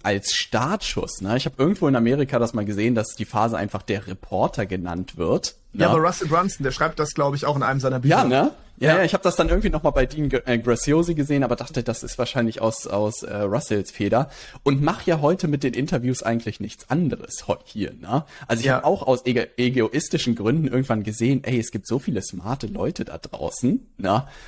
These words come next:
Speaker 1: Warum nicht die sozusagen ins Interview holen, denen eine Plattform geben für das, was sie tun und gleichzeitig von denen zu lernen? Weil wirklich dieses, Sascha, muss man wirklich sagen, wo, wo ich natürlich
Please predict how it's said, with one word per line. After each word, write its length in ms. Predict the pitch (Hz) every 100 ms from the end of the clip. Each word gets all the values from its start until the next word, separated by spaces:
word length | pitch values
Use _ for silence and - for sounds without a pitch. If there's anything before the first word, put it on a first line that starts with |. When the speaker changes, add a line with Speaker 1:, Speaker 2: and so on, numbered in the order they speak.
| - -
Speaker 1:
Warum 380 | - 107 147 156
nicht 260 | 143 139 -
die 160 | 135
sozusagen 440 | 131 120 127 113 98
ins 180 | 104 -
Interview 520 | 139 165 104 101 104
holen, 320 | 107 123 120
denen 220 | 113 120
eine 80 | 117
Plattform 480 | - 117 - 120 110
geben 240 | 110 110
für 140 | - 107
das, 260 | 110 -
was 120 | 107
sie 120 | - 95
tun 540 | - 110 151 156 170
und 160 | 113 101
gleichzeitig 680 | 98 131 139 120 117 113 -
von 180 | 101
denen 260 | 104 104 101
zu 140 | -
lernen? 420 | 85 95 123 101 - - - -
Weil 160 | 104 104
wirklich 320 | 131 139 -
dieses, 300 | 117 107 98
Sascha, 240 | 110 113 107
muss 180 | 104
man 160 | 104 98
wirklich 240 | 123 120
sagen, 340 | - 107 110 104
wo, 260 | 107 101 - -
wo 220 | 98 98
ich 120 | -
natürlich 680 | 98 - - 131 127 107